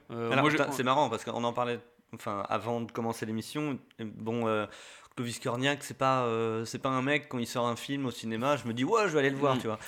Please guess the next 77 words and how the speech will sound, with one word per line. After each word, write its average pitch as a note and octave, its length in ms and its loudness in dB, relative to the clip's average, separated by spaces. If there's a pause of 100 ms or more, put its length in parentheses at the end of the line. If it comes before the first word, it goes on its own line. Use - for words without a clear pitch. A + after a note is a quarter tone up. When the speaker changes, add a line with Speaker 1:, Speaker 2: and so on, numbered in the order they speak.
(140)
Speaker 2:
Mais B2+ 60 2
je B2 120 0
sais E3 200 2
que C#3 480 0
dans B2+ 300 -2
sa, A#2+ 760 2 (380)
dans A2 160 -6
sa A#2 140 -2
jeunesse B2+ 420 0
d'acteur, B2+ 380 0
on - 20 -2
va D#3 80 2
dire, F3+ 200 -4
dans C#3 100 -6
ses A#2+ 160 -6
débuts, A2 400 -6 (200)
c'était - 200 -10
pas C3 100 2
quelqu'un E3 280 -4
que D3 120 -4
je A#2+ 60 -4
détestais. B2 520 -4
Speaker 1:
Non, D#3+ 140 4
Speaker 2:
Il G#3 40 8
avait A#3 100 8
Speaker 1:
moi, A3 80 8
Speaker 2:
des - 60 10
rôles D#3+ 160 4
qui F3 80 2
étaient D3+ 120 -2 (100)
Speaker 1:
moi, D3+ 140 4
Speaker 2:
toujours F3+ 60 6
Speaker 1:
je D#3 60 4
Speaker 2:
un D3+ 40 6
Speaker 1:
trouve - 140 6
Speaker 2:
peu D3 80 2
Speaker 1:
qu'il, D3 140 8
Speaker 2:
originaux D3 520 6
Speaker 1:
et D3+ 40 4
puis D3+ 80 2
Speaker 2:
et D3+ 40 0
tout - 20 2
Speaker 1:
j'aime F#3+ 140 8
Speaker 2:
ça. F#3 60 6
Speaker 1:
bien D#3+ 160 8
la E3+ 100 6
façon D3 300 -2
dont C#3 160 2
il C3 60 2
joue. C#3+ 320 2
Speaker 2:
Ouais. C3+ 60 4
Speaker 1:
Euh, A#2 220 4 (300)
là, E3 200 4
dans C#3+ 200 -2
ce A#2 580 -6
film-là, C3+ 540 -2
je - 80 -8
trouve - 160 -10
qu'il - 180 -10
joue G#2+ 160 -12 (100)
Speaker 2:
Ah A2+ 140 4
ouais. B2+ 60 6
Speaker 1:
vraiment D3 320 6
bien, C#3+ 140 2
Speaker 2:
Puis - 40 4
là, C3+ 60 8
Speaker 1:
parce C3 100 8
qu'il C3 60 8
Speaker 2:
il C3 40 4
Speaker 1:
roule C#3+ 120 8
Speaker 2:
prenait, C3 100 10
Speaker 1:
un, B2+ 40 8 (100)
Speaker 2:
il B2+ 60 -4
Speaker 1:
vraiment - 20 -2
Speaker 2:
prenait A#2+ 220 8
des B2 80 10
risques, C#3 80 6